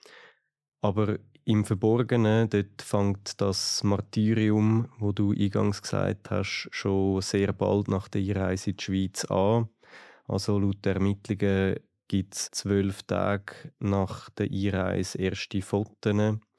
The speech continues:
wo der Patrick Frey soll gemacht haben von ihr, wo sie schlaft und wo er auf ihr entblößtes Gesäß fokussiert habe.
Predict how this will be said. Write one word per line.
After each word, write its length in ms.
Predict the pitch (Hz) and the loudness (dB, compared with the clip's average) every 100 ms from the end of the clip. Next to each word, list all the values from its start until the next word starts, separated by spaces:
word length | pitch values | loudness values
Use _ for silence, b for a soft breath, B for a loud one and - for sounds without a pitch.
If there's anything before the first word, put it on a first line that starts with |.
| B B B B B | B B B B B
wo 220 | 101 104 | -2 0
der 120 | 98 | 0
Patrick 540 | 101 - 98 - 101 - | -2 -2 -2 -2 -4 -4
Frey 640 | - 98 98 98 98 - 151 | -4 0 2 2 2 0 -4
soll 300 | - 98 98 | -2 -2 -2
gemacht 580 | - 98 98 - - | 0 0 0 -4 -8
haben 140 | 101 98 | -4 -2
von 200 | - 98 | 0 0
ihr, 560 | 95 95 92 95 95 107 _ - | 0 0 2 2 0 -2 _ -6
wo 240 | 92 92 | -2 -2
sie 320 | 92 95 90 | -2 0 0
schlaft 800 | 90 - 92 101 107 - - - | -2 0 0 0 -2 -8 -14 -10
und 440 | - 95 95 87 - | -2 0 2 0 0
wo 100 | 92 | 0
er 240 | 92 87 | 0 -2
auf 160 | 92 - | -6 -4
ihr 200 | 92 87 - - | -4 -4 -6 -6
entblößtes 720 | 87 87 - 90 85 - 104 | -6 -4 -2 -2 -2 -4 -6
Gesäß 380 | - 87 87 - | -4 -2 -2 -6
fokussiert 960 | 92 87 - - - 90 90 - - - - | -8 -8 -6 -6 -4 -6 -6 -12 -20 -14 -6
habe. 300 | 82 - | -6 -6